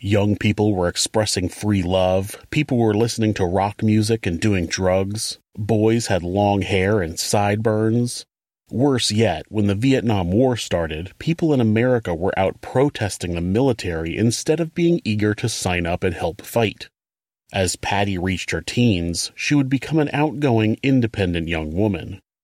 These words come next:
John got a call from her school when she told a teacher to go fuck himself.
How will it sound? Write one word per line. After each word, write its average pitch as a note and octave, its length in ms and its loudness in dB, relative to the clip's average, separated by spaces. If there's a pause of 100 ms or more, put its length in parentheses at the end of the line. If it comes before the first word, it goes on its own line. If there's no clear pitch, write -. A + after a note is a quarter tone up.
(280)
John G#2+ 320 2
got F#2 180 0
a E2 60 -4
call F#2 220 2
from F2 160 -6
her E2 100 -6
school A#2+ 460 2
when E2+ 100 -4
she A2+ 160 0
told C3 220 -2
a A2+ 60 0
teacher C3 500 -2
to G2+ 140 -2
go D#2 160 -8
fuck G#2 300 -4
himself. - 680 -8